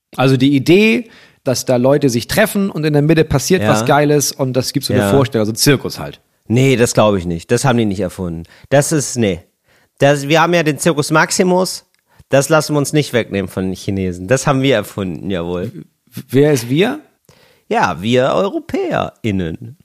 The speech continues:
Speaker 2: würde
Speaker 1: Hm,
Speaker 2: ich
Speaker 1: ja,
Speaker 2: jetzt
Speaker 1: das
Speaker 2: mal
Speaker 1: stimmt.
Speaker 2: sagen.
Speaker 1: Es wurde in Europa erfunden. Äh, der Zirkus
Speaker 2: Ja.
Speaker 1: wurde erfunden in London.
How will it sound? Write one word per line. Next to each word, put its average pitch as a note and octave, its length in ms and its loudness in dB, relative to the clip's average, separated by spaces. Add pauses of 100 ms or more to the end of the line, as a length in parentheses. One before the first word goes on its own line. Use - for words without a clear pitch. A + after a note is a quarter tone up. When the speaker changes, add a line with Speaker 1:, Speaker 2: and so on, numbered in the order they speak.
(720)
Speaker 2:
würde D#3 140 0
Speaker 1:
Hm, F3+ 80 2
Speaker 2:
ich G3 100 -2
Speaker 1:
ja, D3+ 100 4
Speaker 2:
jetzt F#3+ 80 4
Speaker 1:
das G3+ 80 2
Speaker 2:
mal - 20 0
Speaker 1:
stimmt. F3 180 2
Speaker 2:
sagen. - 80 0
Speaker 1:
Es - 80 2
wurde F#3 140 6
in F3+ 60 2
Europa D3+ 260 4
erfunden. F#2+ 400 -4 (140)
Äh, A2+ 160 0
der A#2+ 100 2
Zirkus G#3 340 4
Speaker 2:
Ja. D#3+ 60 -4
Speaker 1:
wurde F3 160 4
erfunden E3 560 2
in D3+ 140 2
London. D#3+ 600 2